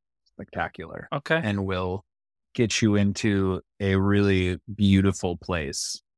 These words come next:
Speaker 2: I am gonna check both of those out, and I'll put 'em in the show notes as well. And lastly, best piece of career advice, or any good
Speaker 1: Yes.
Speaker 2: one that you think to leave our listeners with.
Speaker 1: Like, said it already, but really essentially leaning really heavily into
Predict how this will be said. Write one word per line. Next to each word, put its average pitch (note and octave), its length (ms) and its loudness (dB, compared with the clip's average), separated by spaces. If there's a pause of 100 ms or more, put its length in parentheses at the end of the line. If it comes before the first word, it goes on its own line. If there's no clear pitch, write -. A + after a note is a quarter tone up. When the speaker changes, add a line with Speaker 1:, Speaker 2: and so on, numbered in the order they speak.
(160)
Speaker 2:
I B2 840 2
am B2+ 120 -10
gonna B2+ 120 -4
check A#2+ 200 -6
both C3 220 2
of C3+ 80 -8
those B2+ 180 0
out, A#2+ 380 2
and B2 160 -8
I'll A#2+ 80 -8
put C3 140 -10
'em B2+ 60 -6
in B2+ 60 -6
the B2+ 60 -8
show A#2+ 180 -6
notes A#2+ 220 -8
as A#2+ 140 -10
well. A#2 380 0
And D3 200 -2
lastly, E3+ 560 -2 (100)
best E3 380 2
piece F3 260 -10
of D#3+ 120 -12
career D#3+ 320 -8
advice, - 600 -12
or D3 260 -6 (180)
any A#2+ 160 -6
good A2 100 -2
Speaker 1:
Yes. G#2 120 -4
Speaker 2:
one B2 200 -6
that B2 120 -8
you B2+ 100 -10
think - 360 -16 (300)
to - 120 -8
leave A#2+ 160 -4
our A#2+ 80 -6
listeners B2 420 -10
with. B2+ 240 -16 (420)
Speaker 1:
Like, A2+ 140 2
said A#2+ 240 -2
it A2 80 -4
already, G2+ 400 0
but G2 240 -4
really A2 360 4 (500)
essentially A#2+ 580 2
leaning A2+ 500 0
really G#2 300 0
heavily G2+ 600 -2
into G2+ 680 0